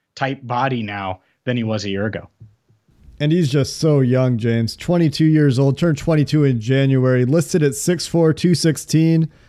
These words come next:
Speaker 2: And it would make sense that if you're two sixteen at wide receiver, you don't necessarily need to add weight at that point, and may even be undesirable to do so unless you're Megatron, unless you're Calvin Johnson and you have just insane physical tools. And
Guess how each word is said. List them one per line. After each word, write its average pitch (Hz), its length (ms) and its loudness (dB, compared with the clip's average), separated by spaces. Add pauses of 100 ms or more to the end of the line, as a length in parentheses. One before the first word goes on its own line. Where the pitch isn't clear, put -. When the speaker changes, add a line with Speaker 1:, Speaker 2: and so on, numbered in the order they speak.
(320)
Speaker 2:
And 147 380 2
it 196 80 0
would 233 140 2
make 180 240 2
sense 143 380 0
that 143 140 2
if 143 140 0
you're 143 80 2
two 160 220 2
sixteen 151 440 0
at 143 100 0
wide 135 220 0
receiver, 139 320 2
you 139 120 4
don't 170 160 -2
necessarily 147 520 2
need 131 240 4
to 135 160 -2
add 135 220 2
weight 120 320 2
at 139 100 -2
that 147 220 0
point, 151 340 -2 (560)
and 127 600 2
may 156 180 4
even 139 240 4
be 135 220 2
undesirable 139 800 2
to 127 120 -2
do 123 220 2
so 139 280 0
unless 123 360 0
you're 120 320 2 (420)
Megatron, 127 560 0
unless 123 240 0
you're 131 80 0
Calvin 123 400 0
Johnson 120 420 0
and 120 140 2
you 117 80 2
have 120 240 2
just 113 240 -2
insane 131 520 0
physical 131 360 -2
tools. 165 380 0
And 117 180 0